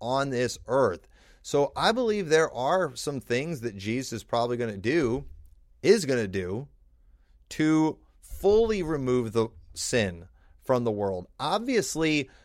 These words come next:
those of us who are saved, we have cleansing of our sin right now. We have the promise of eternal life right now, but our, our flesh is still sinful. There's still sin on this earth.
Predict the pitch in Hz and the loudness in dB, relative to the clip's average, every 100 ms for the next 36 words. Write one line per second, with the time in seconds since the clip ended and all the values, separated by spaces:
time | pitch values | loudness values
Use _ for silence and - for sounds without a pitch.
0 | - 123 180 170 160 151 - 123 98 - | 0 4 4 4 2 2 2 -2 -2 2
1 | 127 147 170 131 107 160 160 110 127 139 | 2 2 -2 -6 -8 -4 -4 -2 0 2
2 | 156 139 - - 117 113 139 151 151 131 | 0 -2 -12 -6 -2 -2 -2 -2 2 2
3 | 120 104 - 120 131 120 110 123 120 104 | 2 0 -2 -2 -2 -2 0 0 0 -2
4 | 107 135 139 - _ 127 139 123 101 - | 0 0 -4 -14 _ 0 2 2 -4 -2
5 | 120 123 143 135 127 113 98 123 127 117 | 0 2 0 0 -2 -2 -6 -6 -2 -2
6 | 101 104 131 139 - _ _ _ _ - | 0 2 0 -2 -10 _ _ _ _ -6
7 | 98 117 139 104 107 113 143 156 - _ | 0 2 0 -2 0 2 0 -2 -10 _
8 | _ 151 139 131 - _ _ - _ - | _ 2 4 4 0 _ _ -20 _ -20
9 | - _ 113 107 107 143 135 101 107 95 | -20 _ -2 0 2 2 0 -6 -4 -4
10 | - 135 110 104 110 139 107 - - 113 | -4 -6 -4 0 4 4 2 -6 -2 0
11 | 131 107 - 110 123 107 104 101 104 95 | 0 0 -4 -4 -2 -2 -4 -4 -4 -4
12 | 85 120 135 107 | -2 0 2 0